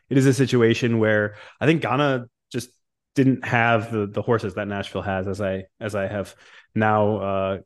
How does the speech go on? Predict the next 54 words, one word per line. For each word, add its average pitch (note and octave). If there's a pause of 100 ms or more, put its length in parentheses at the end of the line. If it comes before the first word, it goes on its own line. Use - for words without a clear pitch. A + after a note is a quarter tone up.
(100)
called G#2
Sam G#2+
Surridge A2+
a A#2
horse, A2
and A2
I G#2
have G#2
called G#2
all A2
of, G2+
<laughs> -
all B2
of A3
the G#3+
United F3+
States -
and D#3+
Ghana D3
teams D3
horses C3+
as A#2+
well. B2+ (460)
Um, A#2+
but A#2+ (260)
the, C3
it's, D3
it D#3+
was D3
a C#3
Jimmys C3+
and A#2+
Joes A2+
match, G#2
and, G2+
and, G2+ (100)
and G#2
the A2+
U A2
S G#2
had, G2 (100)
had G#2
the G#2
Jimmys G2+
and G2
Joes G2
and, G2
and G2
the, F#2+ (180)
and G#2
the G2
flows, G#2
I A2+
guess, G#2+